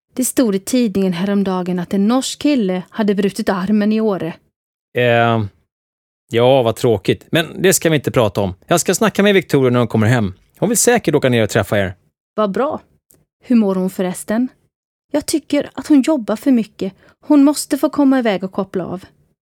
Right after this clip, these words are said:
Speaker 2: Ja, jag vet. Vi kommer. Lovar. Vi hörs.
Speaker 1: Hej då. Sköt om er.
Speaker 2: Vilken tur att mamma bara läser svenska tidningar och inte de norska. I Aftenposten hade de till och med bild på oss. Förbannade journalister.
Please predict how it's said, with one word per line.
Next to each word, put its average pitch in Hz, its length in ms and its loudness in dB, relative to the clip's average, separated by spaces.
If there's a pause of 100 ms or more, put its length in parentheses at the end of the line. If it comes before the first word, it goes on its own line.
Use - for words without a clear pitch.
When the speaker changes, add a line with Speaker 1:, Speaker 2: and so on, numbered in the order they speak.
(560)
Speaker 2:
Ja, 123 260 4
jag 131 140 2
vet. 123 460 2
Vi 135 60 0
kommer. 156 640 0
Lovar. 160 500 2 (520)
Vi 135 100 -2
hörs. 170 400 0 (520)
Speaker 1:
Hej 359 120 2
då. 302 200 0 (400)
Sköt 262 340 -2
om 311 180 4
er. 277 180 0 (720)
Speaker 2:
Vilken 123 260 -2
tur 180 220 -2
att 185 140 -2
mamma 120 300 0
bara 110 200 2
läser 101 300 -2
svenska 107 500 -2
tidningar 101 420 0
och 101 60 0
inte 95 160 -2
de 95 120 -2
norska. 98 500 -2 (720)
I 127 80 2
Aftenposten 123 720 0
hade 117 160 2
de 107 60 -4
till 113 140 0
och 104 40 0
med 95 180 -2
bild 147 300 -2
på 82 160 -4
oss. - 260 -10
Förbannade 110 720 -4
journalister. 110 720 -4